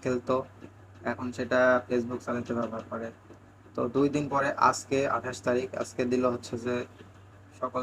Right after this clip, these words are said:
সিমের নেটওয়ার্ক চালু করে দিছে, কিন্তু মেটা ভেরিফাইড একটাইও চলে না। আবার YouTube-এ ঢুকলাম, YouTube-এও চলে না, লাগে আবার সে একই ভিপিএন।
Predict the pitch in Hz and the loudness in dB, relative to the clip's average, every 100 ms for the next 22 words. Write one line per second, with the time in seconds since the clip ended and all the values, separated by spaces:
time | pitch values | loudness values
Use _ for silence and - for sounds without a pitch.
0 | 123 127 123 120 120 123 123 127 123 123 | -4 -4 -2 0 0 -2 2 2 4 2
1 | 117 123 123 156 170 160 123 110 - - | 0 -4 -2 0 -2 0 -2 -2 -10 -20
2 | - - - 135 143 135 135 135 139 160 | -20 -20 -6 2 4 4 4 2 0 2
3 | 139 - 131 123 127 123 113 113 - - | 0 0 2 2 2 0 -4 -6 -10 -18
4 | - - - 123 127 135 135 151 151 147 | -20 -20 -4 -2 0 -2 0 2 2 0
5 | 156 165 131 127 135 127 123 120 113 113 | -2 0 0 0 2 2 0 -2 -4 -6
6 | - - - - - 123 123 127 123 127 | -12 -20 -20 -12 -2 0 2 2 2 0
7 | - 127 123 120 104 - 117 | 0 -4 -4 -6 -10 -6 -4